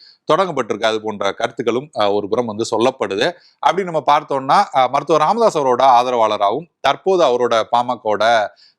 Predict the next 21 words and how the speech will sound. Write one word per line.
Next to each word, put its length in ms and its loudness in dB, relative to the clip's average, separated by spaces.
தலைமை 200 -2
நிலை 180 -4
செயலாளராகவும் 760 -2
இருக்கிற 360 -4
அன்பழகன் 500 0
அவரோட 240 -4
பையன் 380 -2
முகிலன் 420 -4
அவர் 280 2
பேர்ல 300 0
தான் 160 -4
இந்த 120 -8
கட்சி 280 -8
வந்து, 240 -4
அஹ், 140 -4
ரிஜிஸ்டர் 420 -4
செய்யப்பட்டிருக்கு. 640 -4
பாமகவோட 600 2
கொடியிலேயே 540 2
எப்படி 380 2
அமமுக, 480 0